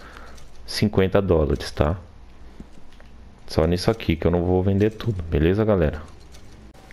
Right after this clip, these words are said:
Agora, galera, a gente vai fazer o quê? Vou mostrar outra forma, né? Mais uma forma aí de você fazer um bom dinheiro. É vendendo itens que você vai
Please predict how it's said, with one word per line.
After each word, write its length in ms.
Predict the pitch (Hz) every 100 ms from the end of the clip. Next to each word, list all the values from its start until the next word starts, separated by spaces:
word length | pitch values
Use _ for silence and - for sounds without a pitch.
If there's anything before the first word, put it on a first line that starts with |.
| - - - - - - -
Agora, 560 | 90 78 78 95 117
galera, 440 | 82 78 73 71 71 - - - - -
a 80 | -
gente 300 | 76 78 85
vai 220 | 82 82
fazer 280 | 78 87 87
o 80 | 90
quê? 260 | - 78
Vou 160 | 71 73
mostrar 600 | 80 80 - 92 101 -
outra 340 | 117 98 92
forma, 460 | 117 - 90 80 78
né? 160 | 80 87
Mais 280 | 90 85
uma 200 | 90 92
forma 420 | 95 - 82 87 92
aí 160 | 85
de 140 | 80 85
você 500 | 87 - 87 87 98 - - - - - -
fazer 340 | 90 82 87
um 100 | 87
bom 240 | 85 87
dinheiro. 520 | 90 101 120 85 73 65 - - - - -
É 360 | - 87 104 104
vendendo 520 | 120 120 110 123 131
itens 480 | 107 123 95 76 -
que 120 | -
você 480 | 90 95 - - 98
vai 360 | 104 98 92